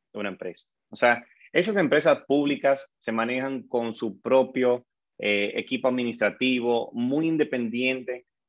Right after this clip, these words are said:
de, de uno como accionista. Entonces, si quiebra una empresa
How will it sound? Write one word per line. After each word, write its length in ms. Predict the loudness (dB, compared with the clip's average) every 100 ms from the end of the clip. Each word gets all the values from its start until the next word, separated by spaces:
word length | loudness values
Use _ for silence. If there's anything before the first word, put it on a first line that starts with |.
| -12
de, 600 | -2 2 4 4 0 -2
de 220 | -2 -2
uno 340 | 0 0 -2 -2
como 160 | -4
accionista. 600 | -6 -6 -8 -6 -8 -12 _ _ _ _ -20 _ -6
Entonces, 760 | -2 2 4 2 0 -8 -16 _ _ _
si 540 | -14 -2 2 2 0 -6
quiebra 460 | 2 4 6 4 2
una 140 | -4
empresa 540 | -6 -4 -4 -4 -8